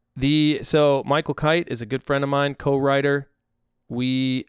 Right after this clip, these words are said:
uh, wrote a couple songs on the new record, and they're getting mixed right now. Um, he actually did some additional engineering. If you are tuning in, uh,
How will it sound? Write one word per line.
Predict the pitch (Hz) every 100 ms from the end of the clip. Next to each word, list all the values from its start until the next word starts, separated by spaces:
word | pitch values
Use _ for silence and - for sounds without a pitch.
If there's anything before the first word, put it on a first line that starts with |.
| _
uh, | 117 117 113 113 -
wrote | 120 127 127
a | 120
couple | 117 - 120
songs | 123 127 131 127
on | 113
the | 117
new | 123
record, | 127 147 - 180
and | 156
they're | 135
getting | 127 143 131
mixed | 135 160 -
right | 151 156
now. | 151 156 190 202 _ _ _ _ _ _ _ _ _ _ -
Um, | 120 117 113 110 -
he | 147
actually | 147 - 139
did | 135 131
some | - 120
additional | 120 127 120 120 120 117 _
engineering. | 135 131 117 123 120 120 123 127 127 - - - - - - -
If | - -
you | 147 165 175 190 190 196 190 196 - -
are | 151 139
tuning | - 185 185 185 185
in, | 156 175 185 190 185 -
uh, | 120 117 110